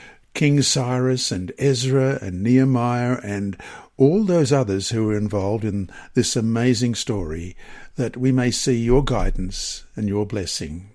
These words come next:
and know that that same guidance and blessing is for us as well. Help us to see you and your love and the love that is shown through the salvation provided through the death of our Lord and Saviour,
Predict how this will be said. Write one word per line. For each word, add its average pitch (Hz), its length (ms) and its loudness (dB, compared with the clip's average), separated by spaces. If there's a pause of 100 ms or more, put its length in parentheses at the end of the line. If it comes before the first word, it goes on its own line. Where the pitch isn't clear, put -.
(140)
and 107 160 0
know 117 200 2
that 123 160 0
that 123 180 -2
same 131 320 0
guidance 120 460 -2
and 131 100 0
blessing 92 480 -4 (240)
is 107 220 -2
for 107 180 -2
us 95 260 -2
as 104 160 -4
well. 82 480 -8 (260)
Help 147 240 4
us 156 200 0
to - 140 -4
see - 180 -2
you 143 380 0
and 123 120 2
your 127 200 2
love 117 420 -4 (320)
and 123 140 4
the 120 100 2
love 139 380 2
that 143 100 0
is 139 160 0
shown 92 560 -4 (340)
through 110 440 0 (180)
the 113 100 -2
salvation 110 760 0
provided 101 580 -4
through 104 200 -8
the 95 100 -6
death 110 300 -2
of 101 120 -6
our 92 240 -4 (300)
Lord 120 300 4
and 123 160 0
Saviour, 82 560 -4